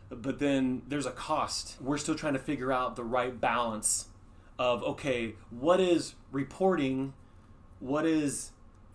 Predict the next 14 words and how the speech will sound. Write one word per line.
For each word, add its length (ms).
you 80
know, 120
bullying? 760
For 240
example, 400
for 160
example, 420
you 120
know, 80
we 180
were 160
out 200
in 60
front 380